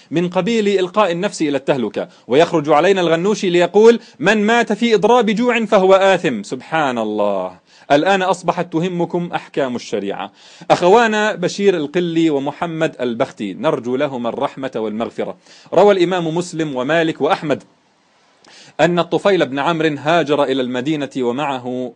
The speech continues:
رجل من قومه، فلم يتحملا جو المدينة وح-، والحمى التي كانت فيها، فمرض الرجل فجزع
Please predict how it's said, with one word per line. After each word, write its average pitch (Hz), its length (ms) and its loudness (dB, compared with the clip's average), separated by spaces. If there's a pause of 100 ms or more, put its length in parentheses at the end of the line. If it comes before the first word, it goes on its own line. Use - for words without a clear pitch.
رجل 135 280 -2 (120)
من 113 160 -8
قومه، 101 320 -6 (460)
فلم 220 300 2
يتحملا 175 640 0
جو 160 260 0
المدينة 143 540 -4
وح-، 127 420 -4
والحمى 139 400 -4
التي 135 280 -4
كانت 131 320 -4
فيها، 131 380 -2 (480)
فمرض 160 500 2
الرجل 143 640 0
فجزع 135 500 0